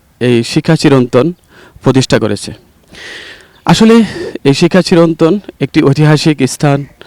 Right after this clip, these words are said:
বীর মুক্তিযোদ্ধা থেকে শুরু করে উনিশশো একাত্তর সালে, আহ, রণাঙ্গনে যারা যুদ্ধ করেছেন তাদের প্রতি স্মৃতি, মানে স্মৃতি, তাদের স্মৃতিকে, আহ, সম্মান জানিয়ে মূলত এই শিখা চিরন্তন এখানে প্রতিষ্ঠা করা হয়।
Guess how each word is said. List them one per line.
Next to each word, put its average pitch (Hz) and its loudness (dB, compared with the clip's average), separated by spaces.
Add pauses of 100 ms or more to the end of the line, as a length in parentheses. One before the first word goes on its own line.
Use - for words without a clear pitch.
(720)
বীর 131 4
মুক্তিযোদ্ধা 135 2
থেকে 143 -2
শুরু 131 2
করে 135 2
উনিশশো 127 -2
একাত্তর 131 -2
সালে, 139 0 (300)
আহ, 117 2
রণাঙ্গনে 131 2
যারা 127 2
যুদ্ধ 127 -2
করেছেন 131 -2
তাদের 123 -2
প্রতি 127 -4
স্মৃতি, - -10
মানে 117 -4
স্মৃতি, 127 -2 (340)
তাদের 123 0
স্মৃতিকে, 131 0
আহ, 117 0
সম্মান 143 2
জানিয়ে 127 0
মূলত 120 -4
এই 120 -2
শিখা 127 -2
চিরন্তন 117 -4
এখানে 113 -6
প্রতিষ্ঠা 113 -4
করা 110 -6
হয়। 104 -10